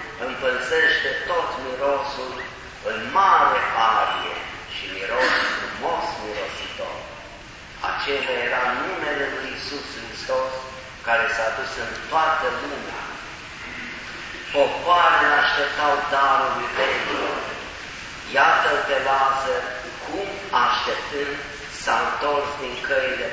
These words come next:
păcatelor după legea lui Dumnezeu, nu după cum voia omul.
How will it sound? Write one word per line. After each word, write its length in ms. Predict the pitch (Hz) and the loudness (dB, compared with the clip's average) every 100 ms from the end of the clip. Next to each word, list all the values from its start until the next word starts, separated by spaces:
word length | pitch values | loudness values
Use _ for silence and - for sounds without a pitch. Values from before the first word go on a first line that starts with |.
| - | -4
păcatelor 840 | - - - - - - 120 117 - - - - - - | -4 -2 0 0 0 -2 -2 -2 -4 -6 -10 -12 -12 -12
după 200 | - - - | -6 -4 -2
legea 320 | 123 - 123 117 | -2 -4 -4 -4
lui 120 | 113 107 | -4 -6
Dumnezeu, 120 | 107 107 - 120 110 87 - | -8 -8 -6 -4 -4 -6 -6
nu 80 | 156 208 | -4 -4
după 200 | - 139 131 | -2 -4 -4
cum 160 | - 107 - | -6 -10 -8
voia 280 | - - - - 113 | -6 -6 -6 -6 -6
omul. 320 | - - - | -6 -8 -8